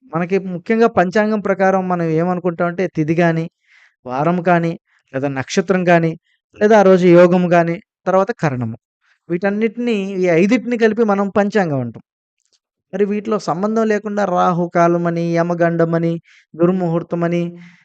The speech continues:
మరి అలాగా వర్జ్యం అని, వీటికి సంబంధించినటువంటి కొన్ని ప్రత్యేకమైనటువంటివి కూడా ఉంటాయి. వాటికి దీనికి సంబంధం లేకుండా ఉండేదే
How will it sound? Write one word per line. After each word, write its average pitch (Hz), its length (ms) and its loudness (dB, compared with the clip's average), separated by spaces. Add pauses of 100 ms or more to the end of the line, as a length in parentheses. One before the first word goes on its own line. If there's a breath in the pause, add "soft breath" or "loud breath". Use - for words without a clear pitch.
(120)
మరి 180 160 0
అలాగా 214 420 2
వర్జ్యం 175 460 0
అని, 170 160 -2 (200)
వీటికి 190 420 -4
సంబంధించినటువంటి 190 840 -4
కొన్ని 196 200 -8
ప్రత్యేకమైనటువంటివి 185 1000 -6
కూడా 135 140 -4
ఉంటాయి. 123 220 -8
వాటికి 170 640 -4
దీనికి 208 380 -4
సంబంధం 202 640 -4
లేకుండా 185 580 -2
ఉండేదే 180 400 0